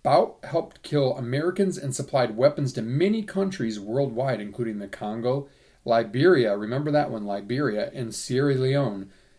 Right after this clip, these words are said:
in their war zones. Colquitt is from Liberia, a West African country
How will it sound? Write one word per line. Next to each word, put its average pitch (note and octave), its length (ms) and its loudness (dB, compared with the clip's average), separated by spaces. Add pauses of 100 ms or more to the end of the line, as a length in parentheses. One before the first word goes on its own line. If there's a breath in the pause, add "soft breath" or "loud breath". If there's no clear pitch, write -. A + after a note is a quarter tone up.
(140 soft breath)
in C3 100 -2
their B2 160 2
war B2 300 4
zones. G#2 500 -8 (400 soft breath)
Colquitt G3+ 500 4
is C#3+ 160 -2
from C#3+ 360 -2
Liberia, A2+ 840 -2 (120)
a B2 80 2
West A#2 380 2
African D3 480 0
country B2 520 -4